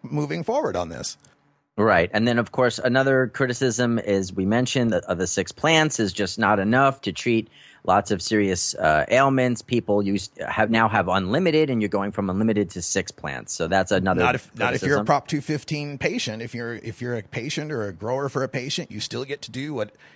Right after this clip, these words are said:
Speaker 1: is medically necessary under Prop two fifteen. There's nothing in sixty-four that repeals, amends, supersedes, or changes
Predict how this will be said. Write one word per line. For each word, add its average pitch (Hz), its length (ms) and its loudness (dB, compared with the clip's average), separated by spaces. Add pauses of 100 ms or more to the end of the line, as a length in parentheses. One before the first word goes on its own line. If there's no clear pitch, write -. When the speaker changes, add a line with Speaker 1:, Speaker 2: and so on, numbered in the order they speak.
(160)
Speaker 1:
is 104 220 -6
medically 160 580 -4
necessary 120 800 -2
under 107 240 -8
Prop 127 260 0
two 135 140 -8
fifteen. 95 560 -6
There's 85 180 -12
nothing 135 400 -4
in 170 120 -8
sixty-four 175 600 -6
that 151 100 -12
repeals, 175 560 -10
amends, 160 480 -8
supersedes, 151 640 -10
or 156 60 -8
changes 151 560 -6